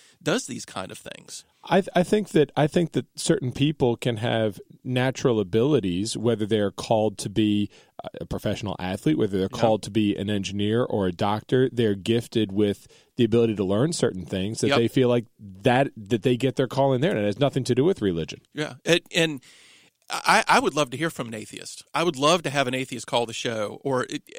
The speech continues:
Speaker 1: at best an agnostic person, to help us understand what calling means to them if it's not faith-based.
Speaker 2: Mm-hmm.
Speaker 1: Because this, this is a stake that I'm gonna go ahead and put in the ground right now,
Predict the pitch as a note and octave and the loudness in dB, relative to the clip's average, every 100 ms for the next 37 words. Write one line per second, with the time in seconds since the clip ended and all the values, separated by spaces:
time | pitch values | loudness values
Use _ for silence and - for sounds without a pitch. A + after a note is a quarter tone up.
0 | - E3 - B2 - E3 C3+ C#3+ C#3 D#3+ | -4 -4 -4 -8 -6 -6 -2 -2 0 -2
1 | - - - A#2+ A#2+ C3 A#2+ - C#3+ D#3+ | -2 -8 -4 -4 -4 -8 -10 -6 -4 -2
2 | D#3+ D3 - C#3+ B2 - D3+ D3 A#2+ A2+ | -2 -2 -4 -6 -8 -8 -6 -4 -6 -8
3 | A2+ - - - - - _ _ D3 - | -14 -20 -20 -20 -20 -20 _ _ 0 0
4 | - D#3+ D3+ C#3 C3+ C#3+ B2+ - B2 D3 | 0 -2 -2 -4 -4 -6 -6 -8 -2 -2
5 | C#3 - C3+ C3 - B2 G2 - G#2+ G#2 | -2 -4 -6 -6 -8 -6 -8 -6 -6 -6
6 | G#2+ - - B2+ - G2+ - C3+ B2 - | -8 -8 -6 -6 -4 -6 -2 -2 -2 -6
7 | - G3 - G3+ - E3+ C#3 - D3 - | -6 -4 0 -2 0 -6 -8 -4 -4 -2
8 | A#2+ C#3+ D#3 A#2+ A#2 A#2+ A2 B2+ A2+ G#2+ | -2 -2 -4 -4 -4 -4 -6 -8 -8 -8
9 | A2 G#2+ G#2 - A2 G2 | -8 -6 -8 -10 -10 -10